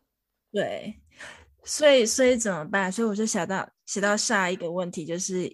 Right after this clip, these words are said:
音乐治疗师与创业家精神，<laughs> 就是 entrepreneurship。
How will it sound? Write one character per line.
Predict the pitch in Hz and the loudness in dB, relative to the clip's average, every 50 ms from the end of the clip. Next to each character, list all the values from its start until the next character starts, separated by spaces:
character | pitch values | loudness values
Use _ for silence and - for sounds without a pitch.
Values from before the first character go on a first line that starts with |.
| _ | _
音 | - 247 240 | -2 0 2
乐 | 254 254 226 214 | 2 2 2 0
治 | 214 - 226 208 | -2 -2 -4 -4
疗 | 196 156 131 139 | -4 -4 -4 -4
师 | 156 - - - - 170 175 | -2 -2 -2 -2 -2 -4 -6
与 | 131 139 - | -8 -10 -8
创 | - - 214 190 180 180 | -4 -2 -2 -2 -2 -2
业 | 175 147 160 | -4 -4 -4
家 | - - 87 67 - | -4 -4 -4 -4 -4
精 | - - - - - 180 | -4 -4 -6 -4 -4 -6
神， | - - - - - - 226 - | -4 -4 -6 -6 -8 -10 -10 -10
<laughs> | _ _ _ - | _ _ _ -2
就 | - 285 | -2 0
是 | - - - - - 359 294 311 - 285 285 _ - - - - 494 494 494 480 427 - | 0 0 -2 0 0 2 2 2 0 -2 -8 _ -16 -16 -8 -4 -2 0 0 0 -2 0
entrepreneurship。 | - 285 285 - 269 277 262 262 294 247 240 247 254 277 320 311 - 262 - | 0 0 0 2 0 0 0 2 0 2 4 4 4 4 4 2 0 -2 -4